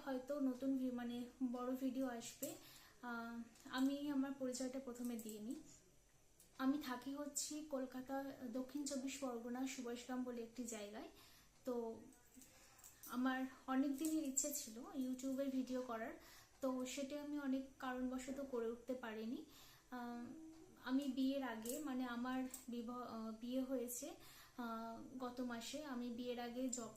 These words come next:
করতাম, আহ, অন্য ফিল্ডে ছিলাম। তো, আহ, সেখানে অনেক টাইম নিয়ে প্রবলেম হতো, যার জন্য আমি করে উঠতে পারিনি। এমন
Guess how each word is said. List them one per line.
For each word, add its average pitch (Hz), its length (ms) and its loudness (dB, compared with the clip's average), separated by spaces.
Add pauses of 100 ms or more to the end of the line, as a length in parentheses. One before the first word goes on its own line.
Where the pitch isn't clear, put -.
করতাম, 247 400 -4 (420)
আহ, 226 340 -4
অন্য 262 320 8
ফিল্ডে 262 300 2
ছিলাম। 254 440 0 (160)
তো, 226 300 0 (460)
আহ, 220 560 -6
সেখানে 285 680 0
অনেক 269 240 6 (120)
টাইম 254 300 4
নিয়ে 277 260 4
প্রবলেম 262 460 2
হতো, 269 180 2
যার 240 160 0
জন্য 247 220 -2
আমি 254 220 2
করে 247 180 2
উঠতে 240 220 -4
পারিনি। 240 380 -2
এমন 247 320 -2